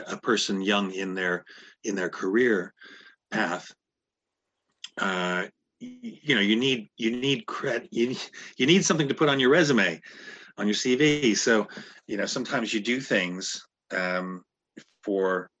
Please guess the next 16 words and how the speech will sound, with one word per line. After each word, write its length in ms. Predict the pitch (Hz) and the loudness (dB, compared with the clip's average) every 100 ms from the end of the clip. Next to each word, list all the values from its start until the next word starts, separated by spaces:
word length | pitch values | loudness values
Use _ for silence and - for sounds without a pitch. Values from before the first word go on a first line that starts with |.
| _ _ | _ _
less 340 | - 110 110 - | 0 0 0 -4
than 220 | 110 101 | -6 -4
you 200 | 98 98 | -4 -4
would 280 | 92 90 104 | -4 -8 -8
normally 440 | 98 98 98 95 | -6 -6 -6 -6
do 380 | 95 104 104 101 | -4 -4 -2 -2
them 180 | 98 95 | -2 -4
or 120 | 92 | -4
for 340 | 90 - 90 - _ _ - | -6 -6 -8 -10 _ _ -18
free, 400 | - 127 120 90 | -4 0 0 0
just 260 | 87 113 - | -6 -6 -8
to 80 | 98 104 _ | -16 -20 _
get 160 | 120 - | -4 -4
the 80 | 92 | -6
experience 720 | - - 123 139 101 85 - | -10 -8 -6 -4 -6 -8 -12
and, 180 | 87 | -14